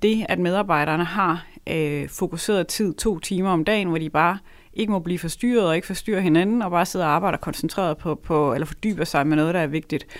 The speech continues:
Og rigtig mange taler så også om det her med, at, at de bevidst, øh,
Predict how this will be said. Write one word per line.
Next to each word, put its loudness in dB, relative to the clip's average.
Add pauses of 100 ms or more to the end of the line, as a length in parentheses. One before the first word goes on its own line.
(380)
Og 0
rigtig 2
mange 2
taler 0
så -2
også 2
om -2
det -4
her -2
med, 0
at, -4 (760)
at -4
de -4
bevidst, 4
øh, 4